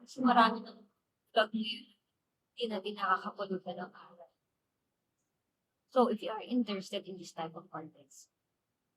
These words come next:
let me know. Like and follow lang para makita niyo pa yung different contents ko. And samahan niyo ako sa journey na to. Talagang effective nga ba? Especially kung gusto niyo i-challenge sa sarili niyo.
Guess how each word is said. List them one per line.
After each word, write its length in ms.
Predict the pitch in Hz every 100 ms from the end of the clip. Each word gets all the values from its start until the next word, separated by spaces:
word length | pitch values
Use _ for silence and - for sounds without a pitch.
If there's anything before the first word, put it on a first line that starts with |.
| _ -
let 160 | 233
me 120 | 254 226
know. 320 | 233 190 - -
Like 240 | 214 220
and 200 | 233 214
follow 400 | - 185 180 175
lang 240 | 175 170 -
para 240 | 190 196
makita 360 | 202 208 190 185
niyo 120 | 185
pa 120 | 180
yung 160 | 185 -
different 320 | - 185 -
contents 560 | - - 170 131 - -
ko. 240 | 185 190
And 160 | 196 -
samahan 480 | 208 196 202 208
niyo 160 | 190 185
ako 40 |
sa 160 | - 220
journey 340 | 196 196 196 196
na 120 | 190
to. 240 | - 165 -
Talagang 360 | 214 202 208 185
effective 480 | 202 180 - 190 185
nga 200 | 180 156
ba? 200 | 170 160 _ 160 165 _
Especially 680 | - - 196 208 294 226 269
kung 280 | - 311 320 - _ _
gusto 320 | - 208 - 214
niyo 160 | 208
i-challenge 640 | 208 214 208 208 190 208 208
sa 240 | - 208
sarili 240 | 196 220
niyo. 240 | 208 170